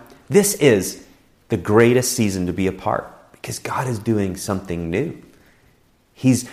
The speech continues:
bringing water to the dry land. He's bringing refreshment to people who so desperately need it. And that is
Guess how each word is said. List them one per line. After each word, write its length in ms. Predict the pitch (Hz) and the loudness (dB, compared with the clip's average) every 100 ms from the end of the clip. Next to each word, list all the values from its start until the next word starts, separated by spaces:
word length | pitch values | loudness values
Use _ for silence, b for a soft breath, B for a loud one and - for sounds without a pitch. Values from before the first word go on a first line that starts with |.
| B - | B 2
bringing 460 | 131 160 143 120 | 4 6 6 6
water 440 | 127 143 156 143 123 | 6 6 6 6 4
to 160 | 147 | 4
the 120 | 110 | 2
dry 400 | 95 - 123 120 | 2 4 6 6
land. 280 | 120 117 107 | 6 2 2
He's 120 | 104 | 0
bringing 300 | 98 151 151 | 4 4 6
refreshment 760 | 135 131 - 165 180 - 147 - | 4 2 0 2 2 4 2 2
to 80 | 131 | 0
people 460 | 139 127 117 101 B B B | 2 4 4 2 B B B
who 120 | - 113 | -2 0
so 220 | - 120 | 2 4
desperately 520 | 120 113 113 104 95 | 4 2 -4 -2 0
need 220 | 101 98 | 2 2
it. 140 | 95 - | 0 -2
And 180 | 104 | -2
that 200 | 127 135 | 0 0
is 340 | 120 127 123 | 4 4 2